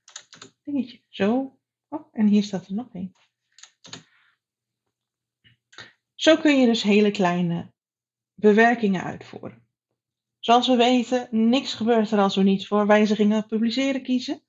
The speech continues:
En we beschrijven wat we hebben gewijzigd. We hebben voornamelijk een link toegevoegd aan die kleine dingetjes die ik heb gedaan. Die laat ik voor wat ze zijn. En ik kies hier voor wijzigingen publiceren.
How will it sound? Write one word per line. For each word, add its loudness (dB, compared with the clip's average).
En 2
we 2
beschrijven 2
wat 0
we 0
hebben 0
gewijzigd. -10
We 0
hebben 4
voornamelijk 0
een 0
link 2
toegevoegd -6
aan -6
die -6
kleine 0
dingetjes -2
die -4
ik -8
heb -10
gedaan. -6
Die 0
laat -6
ik -20
voor -18
wat -12
ze -18
zijn. -4
En 2
ik 2
kies -2
hier 2
voor -8
wijzigingen -4
publiceren. -2